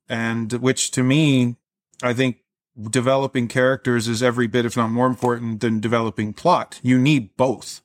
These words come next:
to have a really cohesive, compelling story. And sometimes as maybe halfway, maybe a quarter in, your characters went a direction you didn't necessarily expect, but it feels natural.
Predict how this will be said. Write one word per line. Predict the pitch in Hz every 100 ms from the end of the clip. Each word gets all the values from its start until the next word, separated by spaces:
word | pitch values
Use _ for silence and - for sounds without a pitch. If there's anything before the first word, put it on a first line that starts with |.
| _
to | 123
have | 117 107
a | 113 107
really | 110 123 123 120
cohesive, | - 110 123 - 117 107 101 -
compelling | - 117 117 110 107
story. | - 104 71 - _ _ _ _ _ -
And | 160
sometimes | 196 202 196 196 180
as | 165 -
maybe | 143 143 147 127
halfway, | 131 139 - 127 135 143 139 143
maybe | 127 113 117
a | 113
quarter | - 135 135 123
in, | 156 147 123 - _ _ _ _
your | 131 143
characters | 151 147 151 - 135 127
went | 135 131
a |
direction | 123 127 131 - 131
you | 117
didn't | 131 131
necessarily | 127 123 127 - 123 117
expect, | 107 - - 123 131 - 127
but | 123
it | -
feels | 127 117
natural. | 120 127 143 113 -